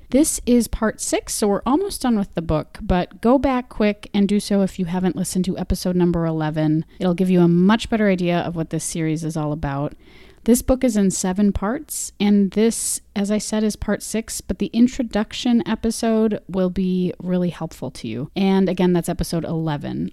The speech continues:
I'll be doing these episodes every few weeks. After this one, there's one more. I don't know what I'll be doing after that, but keep an eye out for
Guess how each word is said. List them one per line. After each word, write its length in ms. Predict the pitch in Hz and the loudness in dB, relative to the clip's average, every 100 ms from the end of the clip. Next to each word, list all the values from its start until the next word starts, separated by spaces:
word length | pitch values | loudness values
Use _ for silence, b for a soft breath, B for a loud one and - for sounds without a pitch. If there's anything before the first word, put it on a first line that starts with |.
| - | 0
I'll 100 | 214 | 4
be 140 | 254 | 6
doing 180 | 247 247 | 8 8
these 180 | 240 226 | 8 4
episodes 480 | 220 233 247 226 | 0 0 0 0
every 220 | 208 196 196 | 0 0 -2
few 240 | - 196 | 0 2
weeks. 400 | 208 254 - - - | 2 0 -6 -14 -8
After 300 | 202 - 233 | -8 0 2
this 200 | 240 - | 2 4
one, 120 | 277 | 4
there's 200 | 262 214 | 4 2
one 300 | 190 196 214 | 0 2 4
more. 440 | 202 196 214 277 302 - - | 4 4 4 2 0 -6 -4
I 140 | 185 | 0
don't 220 | 180 180 | 2 2
know 80 | 175 | 0
what 160 | 170 175 | 0 0
I'll 80 | |
be 100 | 170 | 0
doing 240 | 175 170 175 | 0 2 2
after 240 | 175 - | 0 -2
that, 260 | 196 208 214 b | -2 0 -2 b
but 140 | 208 | -6
keep 180 | - 247 | -2 0
an 120 | 262 | 2
eye 280 | 233 220 220 | 2 2 0
out 400 | - 196 196 - | 0 0 0 -2
for 440 | - - 185 180 | -10 -4 0 0